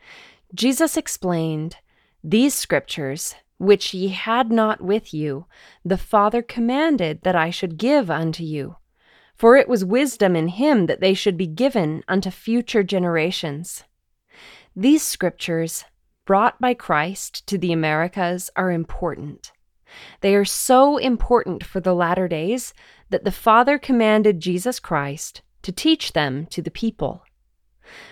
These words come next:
But how is Christ like a refiner's fire and a fuller's soap?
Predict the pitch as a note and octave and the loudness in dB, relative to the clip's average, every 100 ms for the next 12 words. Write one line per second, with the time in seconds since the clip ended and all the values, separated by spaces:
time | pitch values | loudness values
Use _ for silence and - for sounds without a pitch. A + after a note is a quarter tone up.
0 | - A#3+ A3+ D4 D#4 D#4 C4+ A#3+ - A3 | -2 0 2 4 6 6 4 0 0 2
1 | F#3+ F3+ - - - G3 G3+ A3+ A#3+ - | 2 0 -6 -12 -12 -4 0 0 0 -2
2 | G3 F#3+ - F#3 G3 B3 - - D3+ C#3+ | 0 -2 -2 -2 0 -2 -6 -10 -8 -6
3 | C#3 E3+ - - F#3+ F#3 - E3 F3 - | -8 -10 -18 -2 0 0 0 0 0 -2
4 | - C4 - | -4 -4 -4